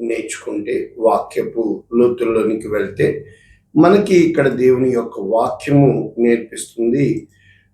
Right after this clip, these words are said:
దీర్ఘాయుష్యు. దీర్ఘాయుష్యు అంటే ఎక్కువ కాలం బ్రతకడం.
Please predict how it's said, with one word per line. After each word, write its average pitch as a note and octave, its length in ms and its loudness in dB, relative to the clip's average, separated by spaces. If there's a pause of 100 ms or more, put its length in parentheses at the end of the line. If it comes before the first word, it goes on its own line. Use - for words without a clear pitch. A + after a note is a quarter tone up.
(100)
దీర్ఘాయుష్యు. F3 1000 2 (580)
దీర్ఘాయుష్యు C#3 1000 2
అంటే D3 680 -2 (600)
ఎక్కువ F#3 500 4 (100)
కాలం A#2+ 360 -2
బ్రతకడం. - 520 -4